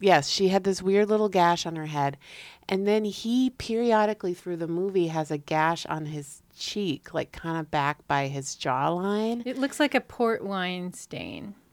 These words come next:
Speaker 1: See,
Speaker 2: to
Speaker 1: to me,
Speaker 2: me.
Speaker 1: it looked like a gash. I could not figure out what that was. I wondered if they were connected, and sometimes it was more prominent than other
Speaker 2: Mm-hmm.
Speaker 1: times.
Speaker 2: And he would kind of touch it.
Speaker 1: Yeah.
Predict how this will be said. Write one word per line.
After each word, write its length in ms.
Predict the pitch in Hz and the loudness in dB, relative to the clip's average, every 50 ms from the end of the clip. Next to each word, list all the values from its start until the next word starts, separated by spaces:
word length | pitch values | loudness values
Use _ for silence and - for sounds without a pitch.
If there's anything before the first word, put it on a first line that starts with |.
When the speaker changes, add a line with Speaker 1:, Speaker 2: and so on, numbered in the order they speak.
| _ _ _ _ _ - | _ _ _ _ _ -18
Speaker 1:
See, 240 | - - - 226 202 | -12 -4 -2 0 0
Speaker 2:
to 60 | 196 | 2
Speaker 1:
to 80 | 190 190 | 2 0
me, 80 | 185 - 277 302 | 2 2 4 4
Speaker 2:
me. 60 | 311 | 4
Speaker 1:
it 100 | 269 - | 2 2
looked 180 | 190 190 180 - | -2 -4 -2 -2
like 180 | 185 170 160 165 | -4 -2 -2 -4
a 60 | 147 139 139 - | -6 -6 -6 -8
gash. 580 | - 147 151 165 175 - - - - - - - - - | -4 0 2 2 2 2 0 -2 -4 -10 -12 -12 -10 -8
I 220 | 156 156 170 196 | -8 -6 -6 -8
could 220 | 190 - 190 170 165 | -6 -2 -2 -2 0
not 280 | 156 156 156 165 - | 0 0 0 0 0
figure 240 | - - 147 147 139 | -2 -4 -2 0 0
out 60 | 139 113 | 0 0
what 120 | 135 - | -2 -4
that 160 | - 131 127 117 | -2 -4 -4 -2
was. 460 | 120 131 120 107 95 - - - - _ - | -2 -2 -2 -2 -2 -6 -12 -14 -12 _ 2
I 100 | 151 156 156 | 2 2 4
wondered 380 | 151 160 156 156 156 156 147 151 | 4 2 2 4 2 2 2 2
if 100 | 139 - | -2 0
they 120 | 147 143 | -2 0
were 140 | 139 135 131 - | 0 0 -2 -4
connected, 800 | - - 143 147 175 190 - - - 185 180 175 175 175 175 165 | -6 -6 -2 0 0 0 -2 0 2 4 6 6 6 6 4 2
and 180 | - 143 147 156 - - - - - - - - _ | 0 -2 -4 -4 -8 -14 -16 -16 -16 -18 -18 -20 _
sometimes 720 | - - - 175 165 175 180 175 175 180 180 175 175 170 175 | -10 0 2 2 4 4 0 -4 -4 -2 -2 -2 -2 0 -2
it 40 | |
was 140 | 135 147 147 | -2 -2 -2
more 180 | 151 151 147 143 | -2 -2 -4 -4
prominent 520 | - - 151 147 147 156 156 156 156 156 214 | -4 -4 -4 -4 -4 -4 -4 -4 -4 -2 -2
than 120 | 208 - | -2 -2
other 280 | - 208 202 202 175 196 | -2 -2 0 0 0 -2
Speaker 2:
Mm-hmm. 120 | 190 196 | -2 -4
Speaker 1:
times. 640 | 190 190 190 190 190 190 190 190 196 196 202 196 - | -4 -2 -2 -2 -2 -2 -2 -4 -4 -6 -8 -8 -10
Speaker 2:
And 160 | 240 208 180 | -8 -8 -8
he 120 | 165 196 185 | -6 -6 -8
would 140 | 180 170 160 | -8 -10 -10
kind 200 | - 190 175 170 | -10 -10 -8 -8
of 140 | 165 156 - _ | -8 -10 -12 _
touch 400 | _ - - - 180 175 - - | _ -18 -12 -12 -12 -12 -10 -10
it. 260 | 190 180 175 170 - 170 | -8 -6 -6 -6 -6 -6
Speaker 1:
Yeah. 420 | 165 165 156 151 147 143 135 | -4 -2 -2 0 -2 -2 -4